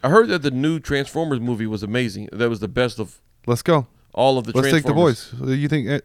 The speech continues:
Speaker 2: Alonzo can go?
Speaker 1: Yeah, I don't give a fuck.
Speaker 2: Let's go, man.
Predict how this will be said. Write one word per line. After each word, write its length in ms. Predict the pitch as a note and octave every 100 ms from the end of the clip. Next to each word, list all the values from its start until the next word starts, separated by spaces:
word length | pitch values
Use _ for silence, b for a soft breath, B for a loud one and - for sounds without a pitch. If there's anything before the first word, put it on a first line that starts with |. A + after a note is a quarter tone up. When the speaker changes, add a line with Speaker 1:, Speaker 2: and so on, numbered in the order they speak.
| _
Speaker 2:
Alonzo 340 | C3 C#3 D3+ E3
can 100 | F3+
go? 160 | G3 - _ _ _ _ _ _ _ _ _ -
Speaker 1:
Yeah, 220 | G4+ G#3
I 60 | -
don't 140 | F3
give 100 | -
a 20 | -
fuck. 280 | - - - -
Speaker 2:
Let's 160 | A#2+ -
go, 160 | B2
man. 300 | A2+ A#2 C#3+